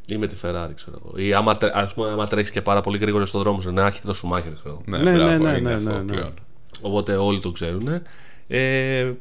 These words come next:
Speaker 1: προτείνουμε και τις δύο. Προτείνουμε και τα δύο. Ε, τώρα το, το τι διαλέγετε, είπαμε αρκετές τε-, ταινίες, ντοκιμαντέρ και αυτά, ό,τι
Speaker 2: Για
Speaker 1: θέλετε
Speaker 2: κάθε
Speaker 1: διαλέγετε.
Speaker 2: mood, για κάθε mood, για κάθε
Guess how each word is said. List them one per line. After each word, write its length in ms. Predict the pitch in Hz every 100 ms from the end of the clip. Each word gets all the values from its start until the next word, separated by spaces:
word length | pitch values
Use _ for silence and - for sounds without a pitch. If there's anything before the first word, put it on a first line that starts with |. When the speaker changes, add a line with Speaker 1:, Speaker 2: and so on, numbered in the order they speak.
| - - - - - - -
Speaker 1:
προτείνουμε 440 | - 151 160 175 175
και 140 | 185
τις 160 | 165 117
δύο. 260 | 92 78 - - - - - - - - - -
Προτείνουμε 360 | 107 110 123 120
και 120 | 120
τα 140 | 95
δύο. 420 | 85 87 117 165 - - - - -
Ε, 720 | 127 143 147 147 147 147 147 147 139 135 143 - 165
τώρα 300 | - 208 202 -
το, 220 | - 87 - - - -
το 120 | 147
τι 320 | - 180 180
διαλέγετε, 720 | 160 151 147 147 156 156 156 156 156 151 151 139 - - 69
είπαμε 280 | 120 135 131
αρκετές 540 | 113 113 120 104 -
τε-, 220 | 98 98 95
ταινίες, 500 | 101 101 101 98 90
ντοκιμαντέρ 520 | 92 95 92 92 90
και 60 | 80
αυτά, 360 | - 120 135 123
ό,τι 160 | 120
Speaker 2:
Για 100 | 107
Speaker 1:
θέλετε 200 | 107 104
Speaker 2:
κάθε 160 | 101 95
Speaker 1:
διαλέγετε. 560 | 90 92 87 90 139 -
Speaker 2:
mood, 60 | - - - - -
για 160 | 98
κάθε 320 | 87 92 95 82 80
mood, 120 | 104 104
για 120 | 92
κάθε 720 | - 92 - 80 82 78 80